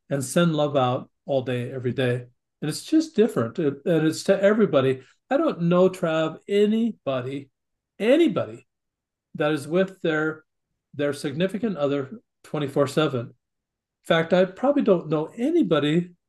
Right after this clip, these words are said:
that wants to be with their significant other <laughs> twenty-four seven. I mean, you want that break occasionally.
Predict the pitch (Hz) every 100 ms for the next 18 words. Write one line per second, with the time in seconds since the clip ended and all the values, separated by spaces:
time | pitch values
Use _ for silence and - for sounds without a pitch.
0 | _ _ _ _ 131 151 147 151 147 185
1 | 320 - - 139 139 127 131 131 131 147
2 | - _ _ - 156 123 151 123 143 131
3 | 127 135 - - - - - 403 - -
4 | 294 - - 339 - - - - _ 165
5 | 156 - 131 147 - - _ _ - -
6 | 202 208 196 185 269 349 269 185 147 262
7 | 262 254 175 185 302 247 165 160 208 190